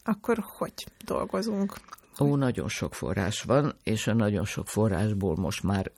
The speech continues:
Speaker 2: rettenetesen sok mindenhez hozzá lehet férni az interneten. Úgyhogy én mindenkit bátorítok, hogy, hogy nyugodtan vágjon ebbe bele, mert, mert meg fog lepődni azon, hogy micsoda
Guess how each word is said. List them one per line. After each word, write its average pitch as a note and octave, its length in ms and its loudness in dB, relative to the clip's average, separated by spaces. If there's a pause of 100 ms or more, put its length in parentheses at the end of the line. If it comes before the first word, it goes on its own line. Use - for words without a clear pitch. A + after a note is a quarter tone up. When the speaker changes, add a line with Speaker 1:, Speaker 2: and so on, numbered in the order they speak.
(140)
Speaker 2:
rettenetesen - 840 -2
sok - 300 -6
mindenhez F2+ 640 -4
hozzá A2 360 -2
lehet - 280 -6
férni D2 360 -4
az E2+ 120 -2
interneten. - 840 -4
Úgyhogy G#2+ 320 -6 (520)
én G2 100 4
mindenkit G#2+ 540 6
bátorítok, G2 840 0
hogy, F#2 320 -4 (180)
hogy F#2+ 160 -2
nyugodtan A#2 720 2
vágjon G#2 440 0
ebbe F2 280 -4
bele, F#2 340 2
mert, F#2+ 380 0 (920)
mert A2 420 -2
meg G#2 320 4
fog - 220 -4
lepődni G2 600 -2
azon, G2+ 380 0
hogy F2 200 -2
micsoda E2+ 760 -2